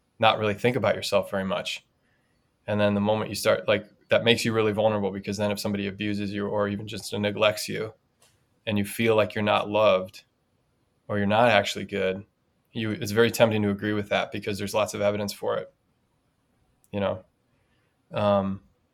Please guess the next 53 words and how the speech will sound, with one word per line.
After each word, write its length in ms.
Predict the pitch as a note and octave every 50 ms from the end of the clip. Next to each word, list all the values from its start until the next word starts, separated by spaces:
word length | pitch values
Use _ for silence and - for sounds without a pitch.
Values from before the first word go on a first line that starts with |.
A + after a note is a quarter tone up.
| _ _ _ _ _ _ _ _ _ _ _ _ _ _ _ _ -
and 320 | D3 D3 D3 C3 A#2 G2+
because 260 | G#2+ G2+ - A2 G2+
it, 120 | G#2+ G#2 - - _ -
evil 260 | C3 A#2+ A2 A2 G#2
kind 160 | - A2 G#2
of 60 | G2+
begets 280 | G2 G2+ G#2 G2+ G2+ -
evil. 260 | A2+ C3+ A#2+ G#2+ G2+
Like, 220 | G2+ G#2+ G#2 - -
once 220 | G#2+ G2+ - -
you, 140 | G#2+ G2+ G2+
once 240 | G#2+ A2 A2 G#2+ -
you 60 | G2
fall 640 | - - - G#2+ G#2+ G#2+ G2+ F#2+ F#2+ F#2 - - _ _ _ _ _ _ _ _ -
into 220 | A#2 A2 G2+ G#2
that 180 | G2+ G2+ F#2+ -
self-consciousness, 920 | - G#2 G2 - - G#2+ G#2 G#2 - G#2 G2+ - G#2 G2+ F#2+ - - - - _
you, 200 | _ - G#2+ G#2 - -
you 100 | G#2+ G#2
do 260 | G2+ - B2 B2+ C#3
things 300 | C3 - - G#2 G#2 G2+
that 100 | G#2 G2
make 180 | G#2+ G#2+ G2+ -
you 80 | G#2+
more 160 | G#2 G#2 G#2 G2
ashamed. 460 | G2 - - G#2+ G#2 G2+ F#2+ F#2+ -
Like, 160 | G2+ G2+ G2+
the 80 | - G#2
more 140 | G2+ G#2
you 120 | G2+ G2 G2
realize 280 | G#2 G#2 G2+ G2+ G#2 G#2
that 80 | G#2
you're 140 | G#2+ G#2+ F#2+
acting 360 | G2 G2+ G2+ - - A#2+ A#2
out 140 | A#2 A#2 A#2
of 100 | A#2 A2+
this 340 | A#2+ B2 B2 - - - - _ _ _ _ _ _ _ _ _ -
malice 600 | A2 A2 A2+ A2+ A#2+ B2+ C3 C3 - - - - _ _ -
and 100 | A2 G#2+
this 140 | G#2+ G2+ -
desire 280 | - G2+ G#2 G#2+ G#2+ A2
to 60 | G#2+
be 100 | A2 G2+
seen 460 | - - - A2 A2 A2 A2 A2 A2
for, 420 | G#2 - G#2+ G#2 G#2 - - - - - -
you 80 | -
know, 80 | A2 G#2+
something 320 | G2+ - A2 G2+ G#2+ G#2+
that 100 | G#2 G2+
you're 100 | F#2+ A2
not, 440 | G#2 G2+ G2+ G#2 G#2 G2+ G#2 G#2 G2+
or, 180 | G2+ G2 G2+ _ _ _ _ _ _ _ _
or 200 | - - G2+ -